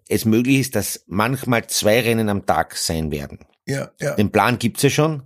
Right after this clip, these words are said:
Speaker 2: Den Plan gibt's ja.
Speaker 1: Äh, ich trau ihm zwar noch nicht immer, aber es gibt einen Plan. Und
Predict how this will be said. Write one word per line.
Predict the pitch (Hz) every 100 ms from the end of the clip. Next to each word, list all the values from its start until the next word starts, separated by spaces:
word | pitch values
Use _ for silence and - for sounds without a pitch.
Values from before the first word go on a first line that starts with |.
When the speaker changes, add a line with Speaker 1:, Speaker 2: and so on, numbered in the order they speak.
| _
Speaker 2:
Den | 123
Plan | 127 135
gibt's | 113 110
ja. | - 107 110
Speaker 1:
Äh, |
ich | 123
trau | - 131
ihm | 151
zwar | 113
noch | 101
nicht | 98 95
immer, | 101 117
aber | 104 101
es | -
gibt | -
einen | 110 95
Plan. | 90 131
Und | 127